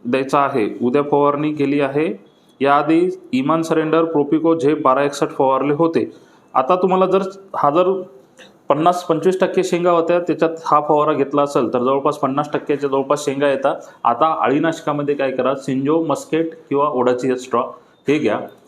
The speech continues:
सोबतच तुम्हाला तिथं संजीवकामध्ये जे आहे, रायबा घ्या पाच मिली,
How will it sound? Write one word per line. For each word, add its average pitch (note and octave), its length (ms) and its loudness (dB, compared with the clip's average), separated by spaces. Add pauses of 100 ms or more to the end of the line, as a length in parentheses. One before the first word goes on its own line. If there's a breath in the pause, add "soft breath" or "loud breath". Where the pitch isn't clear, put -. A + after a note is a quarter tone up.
(200)
सोबतच F3+ 560 0
तुम्हाला F3 560 0 (200)
तिथं E3+ 380 0
संजीवकामध्ये E3 760 0
जे D#3 120 -2
आहे, D3+ 260 -2
रायबा C3 500 -2
घ्या D#3 160 0
पाच C#3+ 300 -2
मिली, D3 300 -4